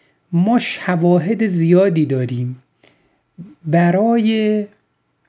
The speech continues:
این موضوع که اومگا سه، مصرف اومگا سه باعث بهبود عملکرد مغزی می‌شه،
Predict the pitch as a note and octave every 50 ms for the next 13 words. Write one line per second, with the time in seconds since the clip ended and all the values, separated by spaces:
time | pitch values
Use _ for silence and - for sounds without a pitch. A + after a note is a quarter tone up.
0 | _ _ _ _ _ _ _ _ _ _ _ _ _ _ _ - A3+ A#3 A#3+ A3
1 | G3+ F3+ E3 D3+ D3 C#3+ C#3 C#3+ E3+ F3 D3+ C3 B2+ - - - - D3+ C#3+ C#3
2 | C3 B2+ B2+ - _ _ _ _ _ _ _ _ - F3+ E3+ E3 E3+ E3+ D#3+ C#3+
3 | E3+ E3 D#3 D#3+ - - F#3+ F#3 G3 G#3+ A3+ A3+ - E3+ D#3 D3 C#3+ - - F#3+
4 | G#3+ A3 - F#3 E3+ D#3 D3 D3 C#3+ C3+ - D3 C#3+ C#3+ - - F3 F#3 G3+ G#3
5 | G#3+ G#3+ _ _ _ _ _ _ _ _ _ _ _ _ _ _ _ - D#3 D#3
6 | E3+ F3 F3+ - A#3+ A3+ - - - D#3 D3 D3 D3 - _ _ _ _ - E3
7 | D3+ E3+ F3 E3 D3 E3 D#3+ - G#3+ G#3+ G#3 D3+ D3+ D3 - - - E3+ D#3 D#3
8 | D#3 D#3 D#3 D3+ - F#3+ G#3 G#3+ G3+ A#3 G#3 F#3 D#3+ C#3+ C#3+ - D3 C#3 D3 D#3
9 | D3 B2+ B2 - - - - -